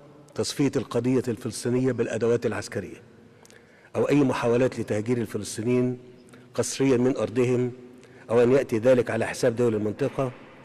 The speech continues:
وأكدت في هذا الصدد أن مصر ستظل على موقفها الداعم للحق الفلسطيني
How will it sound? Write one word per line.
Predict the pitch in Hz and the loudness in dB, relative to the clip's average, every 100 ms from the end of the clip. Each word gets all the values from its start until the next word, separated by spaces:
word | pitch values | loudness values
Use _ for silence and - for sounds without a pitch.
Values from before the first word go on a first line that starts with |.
| - - - - | -20 -20 -20 -6
وأكدت | 107 110 - 151 - | 0 0 4 2 2
في | 135 117 | -4 0
هذا | 123 | 0
الصدد | 120 - 131 123 123 - - - | 0 0 2 2 0 -12 -18 -6
أن | 117 123 110 | 0 0 0
مصر | - - - - - - - - - - - | -4 -10 -18 -20 -20 -20 -20 -20 -20 -20 -20
ستظل | - 113 120 127 143 | -8 -4 0 2 4
على | 123 131 | 6 4
موقفها | 120 107 143 127 | 4 2 0 -4
الداعم | 110 113 127 117 | -4 0 2 0
للحق | 104 139 - 110 101 - - - - - - - 120 | -4 -6 -6 -8 -10 -20 -20 -20 -20 -20 -20 -10 -2
الفلسطيني | 131 - 117 110 - 131 123 123 123 | -2 0 -4 -2 -2 0 2 2 0